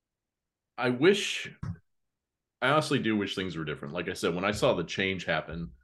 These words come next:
it was, it used to be when I'd be on set with other journos, we'd all be asking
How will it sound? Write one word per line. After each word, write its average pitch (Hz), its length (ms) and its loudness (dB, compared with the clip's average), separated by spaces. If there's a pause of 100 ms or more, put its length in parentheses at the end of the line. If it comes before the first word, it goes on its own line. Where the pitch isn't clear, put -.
(440)
it 113 180 2
was, 123 340 -2 (300)
it 113 140 -8
used 185 260 -2
to 156 40 -8
be 131 420 6 (100)
when 117 120 -2
I'd 113 160 2
be 117 100 4
on 101 140 4
set 104 300 2
with 95 160 -4
other 95 200 2
journos, 101 540 0
we'd 139 140 2
all 135 100 6
be 127 160 4
asking 104 540 0